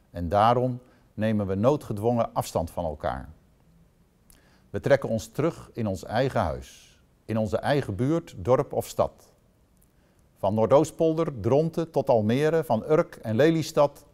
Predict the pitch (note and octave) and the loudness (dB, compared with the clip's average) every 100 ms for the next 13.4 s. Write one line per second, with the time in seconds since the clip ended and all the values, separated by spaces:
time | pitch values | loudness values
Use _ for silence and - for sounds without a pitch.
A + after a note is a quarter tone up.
0 | _ - B2 - A2+ G2+ D#2 C#2+ C#2+ _ | _ -6 -4 0 0 0 -4 -6 -14 _
1 | - _ _ _ _ _ _ - - A#2 | -20 _ _ _ _ _ _ -20 -8 -4
2 | A2+ C#3+ F#3 F3 C#3+ C3 C3+ D3+ - - | 2 4 6 4 2 2 0 -4 -12 -18
3 | - _ _ A#2 D3 - G#2+ A2 - C#3+ | -20 _ _ 2 2 2 -4 -6 0 2
4 | D3+ D3+ B2+ A2+ G#2 - F2+ F2 B2+ B2 | 2 0 -2 0 0 -2 -8 -4 -4 -6
5 | - G#2 G2+ G2 D#2 E2 - _ _ _ | -6 -4 -2 -2 -2 -8 -16 _ _ _
6 | _ _ _ _ _ _ _ - F#2 A#2 | _ _ _ _ _ _ _ -6 0 2
7 | C#3 C3+ C3 - - _ _ A2 A#2+ C3 | 2 0 0 -4 -20 _ _ -2 4 6
8 | B2 C3 - A2+ A2 G#2+ E3+ - D2+ C#2 | 6 4 0 -2 -2 -2 -4 -2 -4 -6
9 | D2 _ _ _ _ _ _ - A2 A2 | -14 _ _ _ _ _ _ -6 -2 0
10 | A2 B2 C3+ C#3 C#3+ A2+ A2+ C#3+ C#3 A#2 | 0 0 2 0 -2 -2 -2 -2 -2 -4
11 | - E3+ - B2 B2 B2 A2 F2+ C#3+ C#3+ | -4 -2 0 2 2 2 -2 -2 -2 -2
12 | F2+ D#2 - _ _ _ B2+ A2+ B2+ C3+ | -4 -8 -16 _ _ _ -6 0 4 4
13 | D3 C#3+ - - | 2 -4 -8 -20